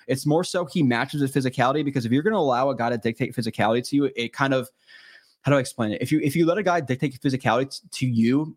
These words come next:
it allows for more separation. So, like, okay, let's say, you know, you're both running, this is Sauce, this is the other guy. If you're both running to the route stem and he pops you at the last second, that's gonna create a lot of separation. But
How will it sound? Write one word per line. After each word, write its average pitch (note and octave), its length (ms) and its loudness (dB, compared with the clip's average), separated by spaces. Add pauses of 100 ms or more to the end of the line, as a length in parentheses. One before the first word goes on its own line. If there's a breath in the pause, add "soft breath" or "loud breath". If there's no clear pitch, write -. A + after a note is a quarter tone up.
(160)
it B2+ 200 -4 (640)
allows C3+ 380 4
for - 120 -4
more C3 120 2
separation. A#2+ 560 -2
So, - 140 -4
like, A#2 80 0
okay, A#2 300 -2 (340 loud breath)
let's B2 140 -4
say, C#3 160 2
you B2+ 60 -6
know, B2 120 -2
you're A#2 160 -4
both D3+ 260 0
running, C#3+ 280 0
this C3+ 160 -6
is C3 120 -8
Sauce, C3+ 320 0
this C3 160 -6
is B2 60 -8
the B2 80 -2
other B2 160 0
guy. G#2 300 -4
If A#2+ 120 -10
you're C#3+ 140 0
both D3 240 0
running C#3+ 220 0
to C#3+ 40 -10
the C3 80 -4
route C3+ 220 0
stem A#2+ 160 -2
and A2+ 100 -2
he C#3 140 -6
pops C#3 320 -2
you C#3+ 80 0
at C3+ 60 -4
the B2+ 80 -2
last B2 200 0
second, C3 300 -4 (300 soft breath)
that's B2+ 160 -2
gonna C#3+ 120 0
create - 140 0
a B2+ 60 2
lot B2 120 2
of A#2+ 60 -4
separation. C3 520 -2
But C3+ 260 0